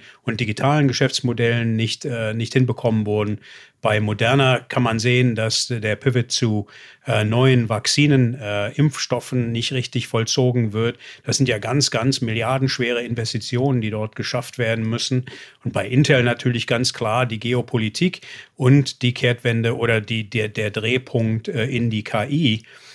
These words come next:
äh, die beide zusammenkamen. Und da hat, äh, Gelsinger das einfach nicht, äh, schnell genug hinbekommen können.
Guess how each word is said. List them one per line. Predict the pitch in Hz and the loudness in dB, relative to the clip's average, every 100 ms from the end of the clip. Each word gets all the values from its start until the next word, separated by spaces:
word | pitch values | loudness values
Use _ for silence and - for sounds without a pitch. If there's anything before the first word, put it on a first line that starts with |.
| - - | -20 -4
äh, | 117 117 | 0 2
die | 123 | 0
beide | 110 117 147 | 2 2 2
zusammenkamen. | - 131 147 151 - 104 92 | 2 4 6 6 4 0 -2
Und | 98 107 | -6 -2
da | 113 | 0
hat, | 113 120 - | 0 -2 -2
äh, | 104 | -2
Gelsinger | 110 127 131 113 | 0 0 0 0
das | 110 110 | -2 -2
einfach | 139 117 113 | -4 -2 0
nicht, | 117 120 - | 0 -2 -2
äh, | 110 104 - - | -2 -2 -6 -12
schnell | - 127 127 | -2 2 2
genug | 120 110 | 2 0
hinbekommen | - 113 95 - 95 95 | -2 -2 -2 -6 -8 -8
können. | - 98 - | -12 -14 -14